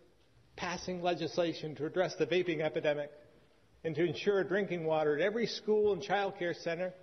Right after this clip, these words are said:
will be tested for lead. And this work will continue. Beyond our schools,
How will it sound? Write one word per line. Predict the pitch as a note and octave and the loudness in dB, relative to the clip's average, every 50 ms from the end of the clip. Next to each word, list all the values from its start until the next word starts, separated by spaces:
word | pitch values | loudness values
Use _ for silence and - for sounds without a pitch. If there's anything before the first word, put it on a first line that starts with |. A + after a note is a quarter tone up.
| - - - - - - - | -20 -20 -20 -20 -20 -12 -8
will | D3+ | -4
be | C#3 D3+ | -4 -4
tested | - - D#3+ D3 - - C#3 | -2 -2 -4 -4 -4 -8 -8
for | - D#3 | -6 -4
lead. | D3 D3 C#3+ C#3 C3+ - - - - - - - - _ _ _ _ _ - - - _ _ _ _ D3+ | 0 0 0 0 0 -4 -8 -16 -20 -20 -20 -20 -20 _ _ _ _ _ -20 -20 -20 _ _ _ _ -8
And | C3+ C3 C3 | -6 -2 0
this | D#3+ D#3 - - | 0 -2 0 -2
work | D#3+ E3+ D#3+ - | -2 -2 0 0
will | E3 D#3+ - | -2 -4 -4
continue. | - E3 D#3 - - D#3 D3 C#3 B2+ A#2+ - - - - _ _ _ _ _ _ _ _ - - - - - - _ _ _ _ _ _ _ _ - - _ - | -4 -8 -10 -6 -6 -6 -6 -6 -8 -10 -14 -18 -20 -20 _ _ _ _ _ _ _ _ -20 -20 -20 -20 -20 -20 _ _ _ _ _ _ _ _ -20 -20 _ -2
Beyond | D3+ E3 E3+ F#3 F#3+ F#3+ F3+ | 0 2 2 2 2 2 2
our | E3+ D#3+ C#3+ | 2 2 2
schools, | - - - F#3+ F#3+ F#3 F#3+ G3+ G3+ F#3+ - | 0 0 0 0 2 4 4 2 2 0 -2